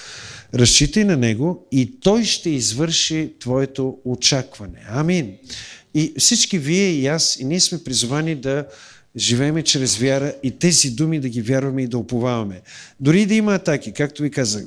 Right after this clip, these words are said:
воювайте съвсем твърдо с врага. Въобще не му цепете басма.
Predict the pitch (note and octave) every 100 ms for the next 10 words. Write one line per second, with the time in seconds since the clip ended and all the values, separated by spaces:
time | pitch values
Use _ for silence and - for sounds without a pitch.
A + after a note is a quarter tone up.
0 | - G2+ B2 D#3 F#3 F#3 F#3 E3 - C#3
1 | - - F3+ E3+ - D#3+ A2+ G2+ F#2+ -
2 | A#2 - A2 G#2 G2 - _ _ - -
3 | - _ - A2 G#2 - D3+ F3+ G3 F#3
4 | F3+ - D#3+ D3+ D3 D3 - C3+